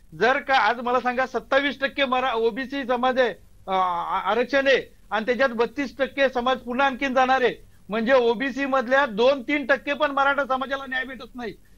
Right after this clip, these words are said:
हे कोण जाणून घेणार आहे? मराठा म्हणजे काही भावनिक केल्यानंतर सगळ्या गोष्टी होत नाहीयेत, कायदेशीर गोष्टी पण लक्षात घेतली पाहिजे. सत्तावीस टक्के जर का आज,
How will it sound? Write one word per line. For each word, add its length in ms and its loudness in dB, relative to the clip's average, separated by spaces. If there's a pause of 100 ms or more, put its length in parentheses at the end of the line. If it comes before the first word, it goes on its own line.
(260)
हे 120 8
कोण 300 0
जाणून 260 0
घेणार 280 2
आहे? 280 -2 (680)
मराठा 480 2
म्हणजे 240 -2
काही 420 2
भावनिक 560 0
केल्यानंतर 520 2
सगळ्या 280 2
गोष्टी 260 0
होत 220 2
नाहीयेत, 360 4 (380)
कायदेशीर 480 2
गोष्टी 300 2
पण 140 -4
लक्षात 240 0
घेतली 240 0
पाहिजे. 280 4 (520)
सत्तावीस 640 0
टक्के 260 -2
जर 160 2
का 140 2
आज, 360 4